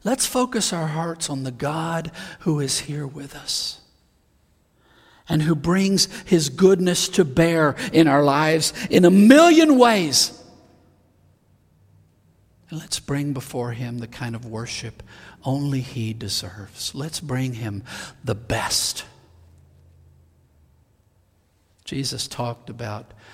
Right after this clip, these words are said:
the difficulties in navigating life, how we're consumed with concern about, uh, what am I gonna eat? What am I gonna wear?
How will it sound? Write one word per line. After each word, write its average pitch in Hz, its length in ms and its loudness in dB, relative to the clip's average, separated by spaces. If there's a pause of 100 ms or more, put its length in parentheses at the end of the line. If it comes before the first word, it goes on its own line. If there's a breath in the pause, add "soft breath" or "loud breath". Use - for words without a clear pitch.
(200 loud breath)
the 110 100 -4
difficulties 107 960 -6 (200 loud breath)
in 101 200 -4
navigating 104 580 -4
life, 101 340 -8
how 117 180 -6
we're 104 220 -10 (380 loud breath)
consumed 156 720 0
with 123 240 -2
concern 127 720 -2
about, 101 480 -6 (460 loud breath)
uh, - 300 -6
what 135 180 0
am 139 100 -2
I 123 60 -2
gonna 110 260 -6
eat? 131 440 -2
What 131 100 -6
am 123 80 -8
I 117 40 -10
gonna 107 180 -8
wear? 123 640 -8